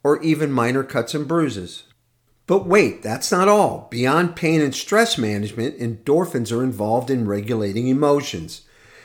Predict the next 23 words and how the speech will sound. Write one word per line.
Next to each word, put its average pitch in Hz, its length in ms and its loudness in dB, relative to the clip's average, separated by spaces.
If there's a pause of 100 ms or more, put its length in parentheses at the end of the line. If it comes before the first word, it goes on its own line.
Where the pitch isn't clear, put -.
(140)
They 135 120 2
contribute 175 640 -2
to 151 140 0
a 165 40 4
sense 151 360 0
of 113 100 -2
happiness, 156 720 -2 (180)
pleasure, 147 560 0 (280)
and 160 160 4
overall 131 480 4
well-being. 131 720 0 (600)
People 208 320 2
with 123 140 4
higher 170 400 2
levels 160 380 2
of 165 100 0
endorphins 120 680 -2
may 117 100 -2
experience 110 640 -2
fewer 180 360 -2
symptoms 131 520 -4
of 117 120 -4
depression 117 680 -4